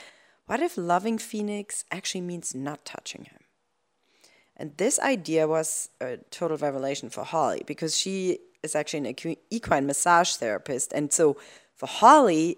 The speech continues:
helping horses means touching them. And here she had a horse that actually didn't like being touched.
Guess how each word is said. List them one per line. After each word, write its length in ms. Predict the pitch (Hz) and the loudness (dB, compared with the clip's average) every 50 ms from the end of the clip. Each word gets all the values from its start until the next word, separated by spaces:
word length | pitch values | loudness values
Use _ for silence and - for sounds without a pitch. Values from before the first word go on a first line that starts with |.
| _ - - | _ -10 -2
helping 400 | 147 165 185 220 - 220 165 156 | 2 4 4 4 4 2 0 0
horses 440 | 151 156 147 143 143 - 156 - | -2 -2 -2 -2 -2 -4 -6 -6
means 360 | 143 143 160 170 165 156 - - | -6 -4 -4 -4 -4 -6 -6 -2
touching 380 | - 240 247 - - - - | 2 2 2 2 2 -4 -4
them. 220 | 87 71 64 - - _ _ _ _ _ _ _ _ - - | -6 -8 -8 -10 -14 _ _ _ _ _ _ _ _ -6 -4
And 180 | - 147 139 - - - | -2 -2 -2 -4 -10 -8
here 200 | 156 185 196 175 | -2 -2 -2 0
she 140 | - 160 | 0 0
had 100 | 156 151 | 0 0
a 60 | 147 147 | 0 0
horse 280 | 165 156 156 160 - - _ _ _ _ _ _ _ _ _ _ _ _ _ _ - | 0 0 0 -2 -4 -8 _ _ _ _ _ _ _ _ _ _ _ _ _ _ -14
that 160 | - 143 - | -10 -10 -8
actually 720 | - - 139 143 - - - 147 135 139 135 131 127 - _ _ _ _ _ _ _ _ _ _ _ _ _ _ | -4 -4 -4 -4 -4 -4 -6 -6 -6 -6 -6 -6 -8 -10 _ _ _ _ _ _ _ _ _ _ _ _ _ _
didn't 240 | - 139 131 127 131 | -12 -10 -10 -8 -4
like 360 | 147 180 226 240 - - _ | -2 0 -2 -2 -4 -8 _
being 220 | - 113 101 107 | -14 -12 -12 -12
touched. 460 | - - - - - - - - - | -14 -16 -18 -18 -16 -16 -16 -16 -18